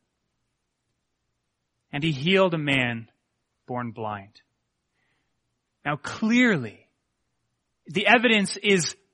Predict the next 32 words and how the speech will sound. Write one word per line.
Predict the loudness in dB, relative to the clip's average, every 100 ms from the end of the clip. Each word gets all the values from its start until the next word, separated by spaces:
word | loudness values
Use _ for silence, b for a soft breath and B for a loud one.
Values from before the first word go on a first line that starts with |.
| -14
right | 0 4 4 2
there | 2 4 4 2 -6 -20 _ _
for | 0 0
the |
people | 0 0 2 0
to | -4 -4
see. | -4 2 4 4 2 B B
They're | 2 4
seeing | 2 6 6 6 4
this | 2
all | 2 2
with | 2
their | 2 4
eyes. | 6 6 4 0 -14 -18 -18 B B
They're | 2 4
hearing | 6 6 6 4
the | 2
reports | -2 0 4 4 4 0
with | -2
their | 2 4
ears. | 6 6 4 0 -14 -16 B B B
Clearly, | 2 6 8 8 6 4
Jesus | 2 4 4 4 2 2 -4 B
is | 2 2
so | 0 2 6 8 6
much | 4 2 2
more | 6 8 10 8 6
than | 2 2
what | 2 2
they | 0
were | 2
expecting. | 0 -2 -2 0 0 -2 -8 -8